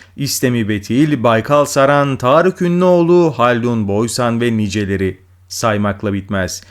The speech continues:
Dizide kısa süre yer alan efsane karakterlerden tutun, uzun soluklu kalan karakterlere kadar mükemmel bir kadroydu. İsimlerini saymadığım bazı oyuncular farklı dizilerde efsaneleşerek daha da ünlü hale geldiler.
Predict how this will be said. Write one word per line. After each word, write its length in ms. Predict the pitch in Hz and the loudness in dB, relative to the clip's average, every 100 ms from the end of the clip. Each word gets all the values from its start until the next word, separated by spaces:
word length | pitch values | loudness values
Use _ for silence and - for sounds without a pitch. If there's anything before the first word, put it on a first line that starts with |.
| - | -4
Dizide 360 | 147 156 175 | -2 2 2
kısa 240 | - 160 170 | 0 -2 -2
süre 260 | - 147 | 0 2
yer 140 | 127 120 | 4 4
alan 320 | 117 117 117 | 2 0 0
efsane 500 | 110 110 - 104 101 | -4 -6 -4 -4 -2
karakterlerden 840 | 101 101 - 101 95 95 87 92 | -2 -4 -2 -4 -2 -2 -2 -6
tutun, 400 | 92 - 107 101 98 - - | -6 -6 -4 -4 -6 -12 0
uzun 380 | 165 143 196 185 | 2 4 2 2
soluklu 460 | - 165 156 190 | 0 -2 0 0
kalan 360 | 165 127 127 120 | 2 2 2 -2
karakterlere 640 | 117 110 104 110 104 104 | -2 -2 0 -2 -2 -2
kadar 400 | 104 98 95 90 - _ _ - | -2 -4 -4 -6 -12 _ _ -8
mükemmel 680 | 120 - 131 117 120 127 110 | -6 -4 -4 -2 0 0 -2
bir 160 | 101 | -4
kadroydu. 720 | 110 104 90 101 95 143 165 - | -2 -4 -2 -4 0 0 0 -4
İsimlerini 500 | 165 - 202 208 226 | -6 -2 2 4 2
saymadığım 640 | 220 190 208 220 208 196 127 | 2 0 0 0 2 2 2
bazı 300 | 117 151 170 | 2 2 2
oyuncular 480 | 180 175 185 139 101 - _ | 2 4 4 4 2 -6 _
farklı 480 | _ 113 110 110 185 | _ -2 -2 2 2
dizilerde 760 | 175 147 123 107 101 165 170 - _ - | 2 2 2 2 2 2 2 -4 _ -6
efsaneleşerek 1040 | 131 120 127 117 117 113 - 123 165 160 - _ - | -2 0 0 0 0 -2 0 2 2 0 -10 _ -4
daha 260 | 135 131 117 | 2 2 2
da 40 | |
ünlü 200 | 107 107 | 0 0
hale 280 | 101 95 98 | -2 -2 -2
geldiler. 500 | 98 95 101 98 | 0 0 0 -2